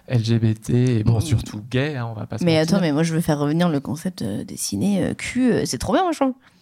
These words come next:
Speaker 1: Eh ben, écoute, euh,
Speaker 2: Bon, on regarde un film. <laughs> Qui veut répondre à la question qui était
Speaker 1: À mon avis, t'auras pas beaucoup de meufs qui vont y aller, par contre. Ou alors elles iront entre elles.
Speaker 2: Ou alors elles iront, bah ouais, mais
Speaker 1: Parce qu'il
Speaker 2: peut-être.
Speaker 1: risque d'y avoir beaucoup de relous.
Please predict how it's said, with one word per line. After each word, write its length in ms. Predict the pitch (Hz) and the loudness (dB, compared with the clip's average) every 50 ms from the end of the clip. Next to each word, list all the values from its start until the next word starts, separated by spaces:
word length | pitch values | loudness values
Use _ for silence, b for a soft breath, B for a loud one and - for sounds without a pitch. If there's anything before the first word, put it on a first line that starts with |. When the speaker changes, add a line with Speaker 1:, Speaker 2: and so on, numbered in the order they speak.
| b b b - | b b b -4
Speaker 1:
Eh 100 | - 110 | 0 0
ben, 140 | 107 101 98 | 2 2 0
écoute, 400 | 98 95 - 113 120 123 - - | 0 0 2 2 2 2 0 0
euh, 400 | 104 98 98 98 98 98 98 95 - | 2 2 2 2 0 0 -2 0 0
Speaker 2:
Bon, 260 | 196 214 302 453 - - _ _ _ _ - _ _ - - _ _ _ _ _ | 2 2 2 0 -2 -8 _ _ _ _ -20 _ _ -20 -20 _ _ _ _ _
on 60 | - | -4
regarde 220 | 185 208 180 185 196 | 0 2 2 2 2
un 20 | |
film. 180 | - - 320 - - _ _ - - - - - - - | 0 -2 -8 -8 -10 _ _ -20 -20 -20 -20 -20 -10 0
<laughs> 1400 | - - - - - - - - - - - - - - - - - - - - - - - - - - - | 0 2 2 2 -2 -4 -8 -14 -16 -16 -20 -20 -20 -20 -20 -20 -20 -14 -8 -6 -4 -4 -6 -6 -12 -16 -12
Qui 140 | - - 359 | -2 0 4
veut 100 | 339 320 | 4 4
répondre 280 | 285 277 226 262 294 | 4 4 4 4 4
à 60 | 262 233 | 4 4
la 80 | 226 | 4
question 340 | 214 233 233 - - 247 247 | 2 2 0 2 2 2 2
qui 160 | 240 - 233 | 2 2 2
était 380 | 214 214 - 233 233 247 262 - | 0 2 2 2 2 2 2 2
Speaker 1:
À 80 | - 143 | 2 4
mon 160 | 147 147 143 | 4 4 4
avis, 220 | 143 143 147 160 | 4 4 2 2
t'auras 240 | - - - - 131 | 2 4 4 2 2
pas 160 | - - - | 2 0 0
beaucoup 360 | 135 139 139 135 - - 147 139 | 2 2 2 0 0 0 -2 0
de 80 | 139 | 0
meufs 240 | 139 135 135 127 - | 2 2 2 0 0
qui 140 | - - - | -4 -8 -4
vont 120 | 127 - | -4 -2
y 60 | - | 0
aller, 220 | 135 139 131 127 113 | 0 0 0 0 -2
par 260 | 110 - - - - | -2 -4 -10 -12 -12
contre. 160 | - - - - B B 190 190 B | -12 -12 -12 -12 B B -2 0 B
Ou 100 | 156 151 | 4 4
alors 180 | 139 143 151 156 | 4 4 4 4
elles 180 | 151 143 127 | 2 2 2
iront 240 | 127 139 131 135 139 135 | 2 4 4 2 2 2
entre 320 | 135 123 120 - - - | 2 0 0 -2 -6 -4
elles. 220 | 135 131 139 139 - | -4 -4 -4 -4 -2
Speaker 2:
Ou 80 | 180 185 | 2 2
alors 200 | 175 170 165 180 | 4 4 4 4
elles 160 | 190 190 175 | 4 2 2
iront, 160 | 165 170 156 151 | 2 2 2 2
bah 120 | 160 175 | 4 4
ouais, 40 | - 494 453 | 4 4 4
mais 40 | 320 139 | 4 2
Speaker 1:
Parce 60 | 131 180 | 2 0
qu'il 40 | 175 147 | 2 2
Speaker 2:
peut-être. 100 | 233 240 | 2 2
Speaker 1:
risque 120 | 160 143 143 | 2 2 2
d'y 100 | 139 143 | 2 4
avoir 220 | 139 135 127 131 | 4 4 2 2
beaucoup 340 | 131 139 156 151 - - 165 | 0 -2 -4 -6 -8 -8 -6
de 60 | 160 | -4
relous. 400 | 151 143 156 147 151 156 147 - | -4 -2 -2 -4 -4 -6 -6 -10